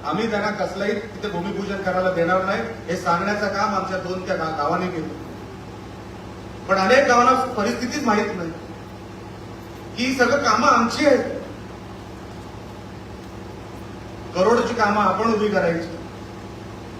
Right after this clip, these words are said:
जेव्हा उद्धव ठाकरे मुख्यमंत्री असताना आम्ही नाही गेलो नारळ वाढवायला.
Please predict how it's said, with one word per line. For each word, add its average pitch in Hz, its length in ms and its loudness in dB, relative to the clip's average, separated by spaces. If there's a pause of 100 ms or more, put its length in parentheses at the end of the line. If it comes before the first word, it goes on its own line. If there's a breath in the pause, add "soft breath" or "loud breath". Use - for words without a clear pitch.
(880)
जेव्हा 202 220 6
उद्धव 214 240 4
ठाकरे 214 240 4
मुख्यमंत्री 208 500 0
असताना 208 380 2
आम्ही 202 200 0
नाही 233 140 0
गेलो 233 180 -2
नारळ 196 240 2
वाढवायला. 170 500 0